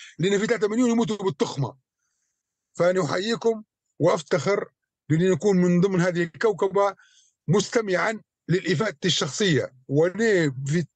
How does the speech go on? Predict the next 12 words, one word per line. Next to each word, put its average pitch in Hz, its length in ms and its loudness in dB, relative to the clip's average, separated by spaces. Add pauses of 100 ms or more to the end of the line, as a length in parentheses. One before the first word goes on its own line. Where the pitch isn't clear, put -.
(180)
تحت - 260 -8
خدمة 196 280 -2
الأكاديمية 202 760 0
في 185 260 -4
أي 226 340 0
حاجة 165 280 -4
نقدر 180 220 -6
نديرها 180 460 0 (680)
ورغم 170 520 4
الظروف 170 380 2
العامة، 208 800 -2 (100)
ولكن، 190 600 0